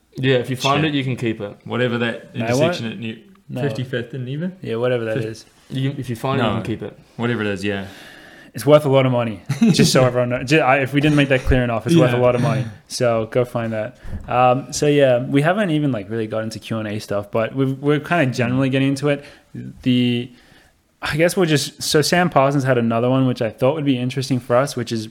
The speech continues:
Speaker 3: worst pre-race coffee experience. I don't even know if you guys have had, like, a bad pre-race coffee
Speaker 2: We did.
Speaker 3: experience.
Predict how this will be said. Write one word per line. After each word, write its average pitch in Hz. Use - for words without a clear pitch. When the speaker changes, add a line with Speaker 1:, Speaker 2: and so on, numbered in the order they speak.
Speaker 3:
worst 127
pre-race 123
coffee 117
experience. 107
I 135
don't 180
even 170
know 147
if 123
you 123
guys 123
have 113
had, 113
like, 110
a 110
bad 110
pre-race 117
coffee 139
Speaker 2:
We 120
did. 113
Speaker 3:
experience. 143